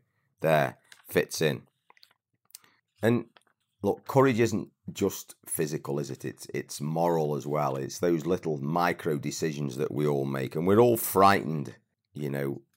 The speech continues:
I don't care what anybody says, that the person who doesn't feel fear is probably not being honest or hasn't got the insight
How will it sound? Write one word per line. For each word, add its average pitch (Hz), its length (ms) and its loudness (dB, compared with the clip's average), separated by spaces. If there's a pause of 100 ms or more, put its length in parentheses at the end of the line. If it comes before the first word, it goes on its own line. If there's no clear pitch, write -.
(260)
I 82 60 0
don't 101 200 2
care 92 240 6
what 80 180 2
anybody 73 440 0
says, 60 420 -4
that 57 360 -10 (340)
the 135 160 -8
person 113 500 6
who 82 360 0 (800)
doesn't 87 420 0
feel 78 360 0
fear 65 520 -2 (400)
is 69 260 -6 (160)
probably 76 640 0
not 78 640 -4
being 71 260 -2
honest 90 580 -4 (580)
or 69 180 -2
hasn't 80 480 -2
got 73 320 2
the 76 200 4
insight 71 680 -2